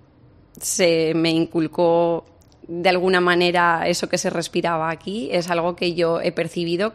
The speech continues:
con menos antigüedad que la, que el resto de mis compañeros, porque en el comité la media son, en el comité directivo, veinte años de antigüedad.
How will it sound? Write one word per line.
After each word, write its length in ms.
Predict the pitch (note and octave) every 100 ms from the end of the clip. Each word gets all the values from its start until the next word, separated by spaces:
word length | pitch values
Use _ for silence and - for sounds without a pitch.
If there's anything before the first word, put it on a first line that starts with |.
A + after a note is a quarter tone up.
| - -
con 160 | D#3+
menos 380 | D#3 D#3+ D#3+ -
antigüedad 580 | D#3+ D#3 D#3+ D#3+ E3+ B3+ -
que 140 | - D#3+
la, 180 | D#3
que 80 | -
el 120 | D3+
resto 220 | F3 E3 E3
de 60 |
mis 80 | D#3+
compañeros, 400 | D#3 D#3+ F#3+ F#3
porque 200 | - D#3
en 60 | D3+
el 80 |
comité 320 | D3 D3 C#3+ D3+
la 100 | D3+
media 280 | D#3+ D3+
son, 320 | D3 D#3+ D#3+ - - - - - - - - F3+
en 100 | E3+
el 60 |
comité 240 | D#3 E3 E3+
directivo, 420 | E3 D3+ G3+ E3
veinte 320 | E3 E3 E3
años 460 | E3 E3 A#3+ C4+ F3
de 100 | E3+
antigüedad. 640 | E3 D#3 D#3 D#3 F3